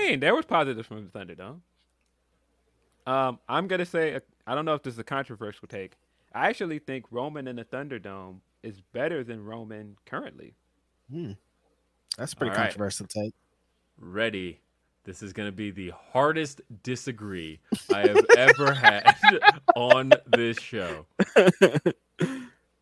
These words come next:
Speaker 3: There are a few things I, and it, granted, I know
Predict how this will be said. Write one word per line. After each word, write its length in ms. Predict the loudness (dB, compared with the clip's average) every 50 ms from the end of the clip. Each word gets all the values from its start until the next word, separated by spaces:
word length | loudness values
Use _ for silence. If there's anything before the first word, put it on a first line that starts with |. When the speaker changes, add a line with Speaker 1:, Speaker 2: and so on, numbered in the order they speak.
| _ _ _ _ _ _ _ _ _ _ -6
Speaker 3:
There 200 | -4 -2 0 0
are 40 | 0
a 60 | -2
few 320 | -4 -10 -8 -6 -4 -4
things 480 | -4 -6 -4 -4 -4 -2 -4 -6 -8 -10 -10 -8
I, 540 | -6 -4 -2 -2 -2 -2 -4 -6 -8 -10 -12 _ _ _ _ _ _ _ -6
and 160 | -4 -4 -4
it, 140 | -6 -6 -6
granted, 340 | -4 -4 -4 -6 -8 -14 -18 _ _ _ _ _ _ _ _ -16 -12 -12 -12 -10 -8
I 140 | -8 -8 -6
know 320 | -6 -6 -6 -6 -6 -8